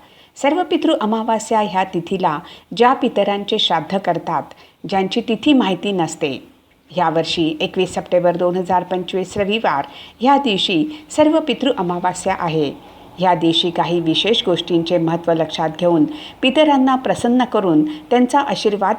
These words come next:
घेतला जातो. सर्व पितृ अमावास्या ह्या दिवशी आपले पितृ पृथ्वीवरती येतात असे म्हणतात. ह्या दिवशी पवित्र नदीमध्ये स्नान करून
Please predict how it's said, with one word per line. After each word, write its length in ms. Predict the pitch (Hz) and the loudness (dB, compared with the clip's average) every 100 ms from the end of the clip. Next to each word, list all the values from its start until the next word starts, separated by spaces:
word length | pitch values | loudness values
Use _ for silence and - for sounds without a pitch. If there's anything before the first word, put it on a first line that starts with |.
| - | 0
घेतला 280 | 240 170 | 0 0
जातो. 520 | 165 156 156 151 135 - _ _ _ _ _ - | 0 0 0 -2 -2 -10 _ _ _ _ _ 0
सर्व 220 | 339 349 359 | 2 2 0
पितृ 260 | 320 320 311 | 0 0 0
अमावास्या 560 | 214 220 220 233 233 254 | 0 0 0 0 2 0
ह्या 220 | 220 196 | 2 0
दिवशी 380 | 180 175 - 196 | 0 -2 -2 -2
आपले 260 | - 170 170 | -4 -2 -2
पितृ 320 | 170 170 185 | 0 -4 -2
पृथ्वीवरती 760 | 165 175 170 247 247 165 - 180 | -2 -2 -2 0 0 0 -2 0
येतात 340 | 160 160 165 170 - | 0 2 0 -2 -8
असे 220 | 156 170 | -4 -4
म्हणतात. 380 | 165 151 151 143 - - - _ | -2 -2 -2 -4 -8 -20 -20 _
ह्या 140 | - 180 | -2 0
दिवशी 420 | 156 160 165 151 | 0 0 0 -2
पवित्र 380 | 156 160 170 240 | -2 -2 0 0
नदीमध्ये 640 | 247 220 170 190 180 170 | 0 -2 -2 -2 0 -2
स्नान 320 | 170 175 160 | -2 -4 -2
करून 380 | 160 170 165 147 | 0 0 0 0